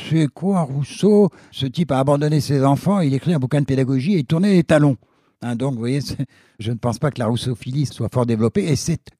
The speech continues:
une de nos obligations. Non pas de dire que c'était bien de déposer ses enfants, euh, aux enfants trouvés, non, c'est pas du tout le but, mais de dire aux gens, « Mais attendez, renseignez-vous. » En mille sept cent soixante-deux,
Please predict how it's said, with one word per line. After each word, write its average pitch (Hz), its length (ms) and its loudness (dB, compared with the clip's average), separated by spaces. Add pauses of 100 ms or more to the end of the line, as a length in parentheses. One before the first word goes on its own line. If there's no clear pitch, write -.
une 269 380 6
de 131 220 0
nos 123 360 2 (380)
obligations. 135 600 0 (360)
Non 143 120 4
pas 135 200 4
de 127 100 2
dire 127 220 0
que - 60 -14
c'était 98 180 -4
bien 127 280 0
de 92 180 -6
déposer 98 380 -4
ses 87 200 -8
enfants, 87 460 -4
euh, 90 40 -12 (200)
aux 110 180 -2
enfants 90 200 -4
trouvés, 151 300 0
non, 101 180 0
c'est 87 140 -8
pas - 160 -12
du 90 160 -6
tout 113 160 -4
le 78 160 -4
but, 170 180 0
mais 131 260 0 (300)
de 110 120 -4
dire 120 180 2
aux 123 60 4
gens, « 147 140 2
Mais 117 100 -2
attendez, - 260 -6
renseignez-vous. » 131 680 -2 (260)
En - 60 -6
mille 113 120 0
sept - 180 -2
cent 120 100 2
soixante-deux, 110 580 2